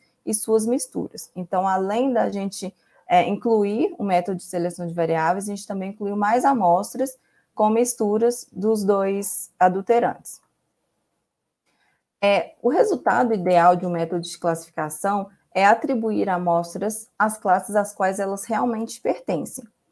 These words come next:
Então, os modelos desenvolvidos, eles são construídos para detectar a presença ou ausência de apenas um único adulterante por amostra.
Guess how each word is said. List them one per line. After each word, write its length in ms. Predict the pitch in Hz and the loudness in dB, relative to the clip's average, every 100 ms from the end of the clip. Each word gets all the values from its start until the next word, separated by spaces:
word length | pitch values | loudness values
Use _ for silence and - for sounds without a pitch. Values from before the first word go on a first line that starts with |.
| _ _ _ _ _ | _ _ _ _ _
Então, 220 | - 202 233 | -6 2 4
os 140 | 240 | 6
modelos 560 | 233 202 202 240 240 220 | 2 2 2 2 2 0
desenvolvidos, 760 | 180 180 175 175 220 214 208 | -4 0 2 2 0 -2 -2
eles 220 | 196 196 | -2 -4
são 200 | - 214 | -4 -4
construídos 600 | 220 226 220 196 202 196 | -2 -4 -4 -4 -4 -6
para 180 | - 190 | -2 -2
detectar 560 | 185 247 254 254 190 175 | 4 4 2 -2 2 2
a 60 | |
presença 720 | 175 202 214 214 247 - - - | 2 0 0 0 -2 -2 -4 2
ou 220 | 247 269 | 4 6
ausência 640 | 269 226 196 196 214 285 - _ _ | 4 2 -2 -4 -6 -8 -10 _ _
de 100 | - | 2
apenas 460 | 208 208 220 240 240 | 4 4 2 2 4
um 140 | 240 | 0
único 240 | 220 220 233 | 0 -2 0
adulterante 560 | 214 233 233 214 214 | 0 2 0 0 -6
por 140 | - 220 | -4 0
amostra. 600 | 277 339 160 165 - | 0 2 0 -2 -12